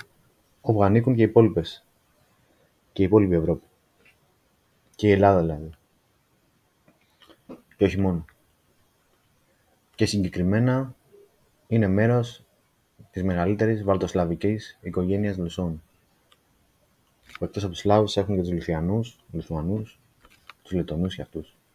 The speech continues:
Τα ρώσικα είναι μια επίσημη γλώσσα στη Λευκορωσία, Καζακστάν, Κυργιστάν.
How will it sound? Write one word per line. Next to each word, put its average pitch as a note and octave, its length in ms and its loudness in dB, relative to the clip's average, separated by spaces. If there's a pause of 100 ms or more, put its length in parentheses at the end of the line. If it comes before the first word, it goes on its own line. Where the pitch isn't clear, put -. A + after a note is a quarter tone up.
(2000)
Τα G#2+ 100 8
ρώσικα G#2 340 4
είναι F#2+ 140 2
μια F#2+ 160 0
επίσημη F2+ 400 -4
γλώσσα D#2 480 -6
στη - 200 -6
Λευκορωσία, G2+ 840 -4 (640)
Καζακστάν, F#2 840 -4 (840)
Κυργιστάν. F2+ 880 -2